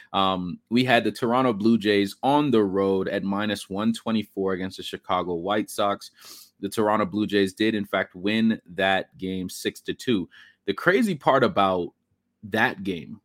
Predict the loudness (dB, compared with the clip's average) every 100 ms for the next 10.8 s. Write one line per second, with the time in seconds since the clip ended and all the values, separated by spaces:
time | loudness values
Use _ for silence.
0 | _ -4 -4 -4 _ _ 0 0 0 -2
1 | 0 0 0 -4 -4 -6 -6 -6 -4 -4
2 | -6 -6 -10 -16 -18 _ _ _ _ _
3 | _ _ _ 0 4 6 6 6 4 2
4 | 0 2 2 2 0 -4 -10 _ _ _
5 | 0 0 2 -2 -4 -6 -4 -2 0 2
6 | 0 -2 -6 -8 -4 0 0 0 -4 -6
7 | -8 -4 -2 -2 -2 -6 -12 -4 -4 -4
8 | -6 -14 -14 -8 0 0 0 -6 -14 -20
9 | _ _ _ _ _ _ _ _ _ _
10 | 0 2 2 2 0 -4 -12 -20